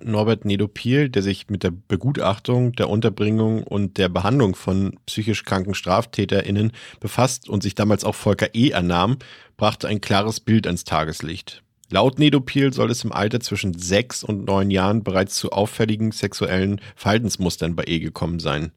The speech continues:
Sein damaliges Versuchsobjekt war die langhaarige Puppe seiner Schwester. Er genoss es, ihr durch die Haare zu fassen. Es erregte ihn und er fing an, sich bei diesen Aktionen zu befriedigen.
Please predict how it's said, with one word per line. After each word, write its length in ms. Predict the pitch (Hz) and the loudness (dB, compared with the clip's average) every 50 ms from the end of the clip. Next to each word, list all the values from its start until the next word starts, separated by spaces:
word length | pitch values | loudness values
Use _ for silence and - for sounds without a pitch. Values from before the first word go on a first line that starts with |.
| _ _ _ _ _ _ _ _ _ - | _ _ _ _ _ _ _ _ _ -6
Sein 200 | - 98 98 95 | -2 0 4 4
damaliges 480 | 104 107 117 120 117 110 110 104 - | 6 6 6 6 4 4 2 0 -2
Versuchsobjekt 880 | - - 101 90 104 127 127 - - 123 123 135 135 143 139 - - _ | 0 0 0 2 2 0 0 0 -2 0 2 4 4 4 2 -2 -18 _
war 160 | - - 110 | -2 -2 0
die 80 | 104 107 | 2 2
langhaarige 540 | 95 95 101 117 110 113 107 113 110 110 104 | 2 2 2 2 0 0 0 0 0 -2 -4
Puppe 260 | - - - - - | -2 -2 -2 0 2
seiner 240 | 98 101 101 110 104 | 2 4 4 4 2
Schwester. 480 | - - 82 78 - - 69 73 - _ _ _ _ _ _ _ _ _ _ _ _ - - - - | 0 -2 -4 -6 -6 -8 -8 -10 -10 _ _ _ _ _ _ _ _ _ _ _ _ -20 -20 -20 -10
Er 140 | - - 90 | -4 -2 0
genoss 320 | 87 98 104 120 123 - - | 2 4 6 6 4 4 2
es, 300 | 92 82 - - - _ _ _ | 0 0 0 -4 -10 _ _ _
ihr 120 | - - 80 | -10 -6 -4
durch 140 | 87 85 - | -4 -4 -4
die 120 | 92 - | -4 -2
Haare 300 | - 90 95 101 90 87 | 2 2 2 2 2 0
zu 140 | - - 95 | -6 -6 -8
fassen. 440 | - - - 82 - - 80 80 - | -6 -4 -4 -4 -2 -4 -8 -8 -8
Es 160 | 92 - - - _ - | -8 -10 -10 -10 _ -2
erregte 480 | 92 95 92 101 110 127 127 127 - | -2 0 2 4 2 2 2 -2 -8
ihn 300 | - 95 92 85 85 82 | -6 -4 -2 -2 -2 -2
und 200 | 82 90 90 87 | -4 -6 -6 -2
er 160 | - 90 87 | 0 0 0
fing 280 | 82 - - 104 95 - | -2 -2 -4 -2 0 0
an, 280 | 85 90 101 117 120 - - - - - - - | 2 2 2 2 2 0 -4 -20 -20 -20 -14 -6
sich 220 | - 113 107 - | -2 -2 0 2
bei 80 | 113 104 | 2 2
diesen 260 | 98 104 101 107 98 | 2 2 0 0 0
Aktionen 420 | 90 - - - - 98 101 110 | 0 -2 -2 0 2 2 2 2
zu 140 | - - 110 | 0 -2 -2
befriedigen. 600 | 117 110 - - 107 92 87 80 80 78 85 - | -2 -2 0 0 0 0 0 0 -2 -4 -6 -8